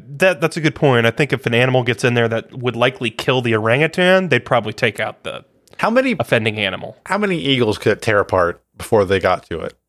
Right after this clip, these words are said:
Speaker 2: Before they were like, "Stop him."
Speaker 1: Bald
Speaker 2: I think
Speaker 1: eagles.
Speaker 2: if it tears an eagle in half, you're like, "Ah, shoot."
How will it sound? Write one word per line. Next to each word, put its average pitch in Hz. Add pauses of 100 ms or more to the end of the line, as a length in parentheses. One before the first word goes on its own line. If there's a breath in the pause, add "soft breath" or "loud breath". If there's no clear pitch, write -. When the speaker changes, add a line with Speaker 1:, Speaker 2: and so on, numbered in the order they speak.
(140)
Speaker 2:
Before 110
they 104
were 101
like, 95
"Stop 190
him." 123 (920)
Speaker 1:
Bald 143
Speaker 2:
I 143
think 143
Speaker 1:
eagles. -
Speaker 2:
if 151
it 151
tears 156
an 139
eagle 123
in 104
half, 101
you're 117
like, 107
"Ah, 254
shoot." -